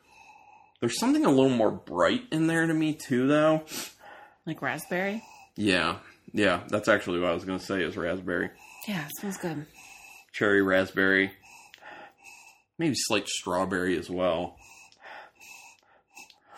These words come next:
Speaker 1: Yeah, I mean, it smells good. It smells creamy and light. Let's see what we got.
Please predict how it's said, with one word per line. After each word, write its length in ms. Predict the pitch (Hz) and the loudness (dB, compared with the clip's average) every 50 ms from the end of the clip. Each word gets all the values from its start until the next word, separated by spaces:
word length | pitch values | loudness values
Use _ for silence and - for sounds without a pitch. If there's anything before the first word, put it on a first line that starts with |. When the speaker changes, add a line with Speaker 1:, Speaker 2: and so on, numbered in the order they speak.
| - - - - _ - | -20 -20 -20 -20 _ 0
Speaker 1:
Yeah, 200 | - 143 156 - | 4 4 4 4
I 100 | - 113 | 4 2
mean, 140 | 123 135 139 | 2 2 2
it 60 | 135 | 0
smells 260 | - 170 175 165 147 | 0 0 0 0 2
good. 340 | - 175 160 107 - - - - _ _ - | 4 4 4 4 2 -2 -8 -16 _ _ -10
It 100 | 113 104 | -8 -6
smells 240 | - - 120 110 - | -4 -2 -2 -2 -4
creamy 380 | - - - 101 101 104 101 95 | -4 -4 -2 0 0 0 0 0
and 160 | 92 90 87 | -2 -2 -4
light. 340 | 90 90 87 98 101 - - - _ _ _ _ _ _ _ _ _ - | -4 0 0 0 0 -2 -6 -14 _ _ _ _ _ _ _ _ _ -12
Let's 220 | 101 95 - - | -12 -12 -8 -6
see 100 | 98 98 | -6 -4
what 120 | 98 92 92 | -4 -4 -4
we 80 | 107 | -4
got. 420 | 104 110 117 113 101 - - - | -2 0 0 0 0 -2 -6 -12